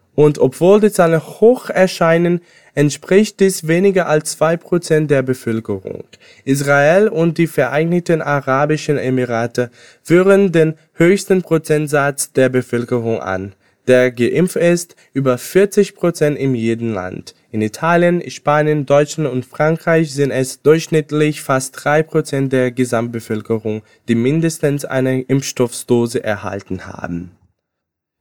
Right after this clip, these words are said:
Die Vereinigten Staaten haben über zweiundvierzig Millionen Dosen verabreicht.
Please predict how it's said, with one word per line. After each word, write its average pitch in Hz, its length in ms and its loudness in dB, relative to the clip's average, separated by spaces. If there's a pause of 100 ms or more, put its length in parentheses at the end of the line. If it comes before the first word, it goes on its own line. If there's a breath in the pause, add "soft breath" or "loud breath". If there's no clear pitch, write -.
(240)
Die 139 60 -2
Vereinigten 170 800 2
Staaten 160 560 0
haben 147 240 0
über 135 360 -2
zweiundvierzig 156 1000 0
Millionen 135 420 0
Dosen 123 340 -2
verabreicht. 98 840 -6